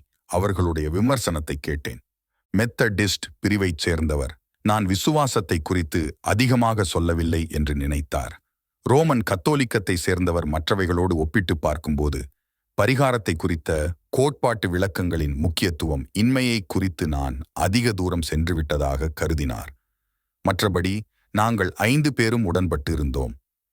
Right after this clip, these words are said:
இந்த புத்தகத்தின் மற்ற பகுதிகளை நான் இந்த வகையிலே பரிசோதிக்கவில்லை. ஏனென்றால், அவைகளை குறித்து கிறிஸ்தவர்களுக்குள்ளே வேறுபாடுகள் எழும்பக்கூடும் என்றாலும்,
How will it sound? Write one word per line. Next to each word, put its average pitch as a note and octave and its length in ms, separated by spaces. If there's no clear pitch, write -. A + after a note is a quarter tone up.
இந்த G2+ 240
புத்தகத்தின் G2 600
மற்ற E2 260
பகுதிகளை E2+ 800
நான் D#2+ 260
இந்த G#2+ 280
வகையிலே D#2+ 500
பரிசோதிக்கவில்லை. D2 840
ஏனென்றால், F#2 600
அவைகளை B2 540
குறித்து A2+ 460
கிறிஸ்தவர்களுக்குள்ளே G2 1080
வேறுபாடுகள் G#2+ 680
எழும்பக்கூடும் F#2+ 880
என்றாலும், D#2 640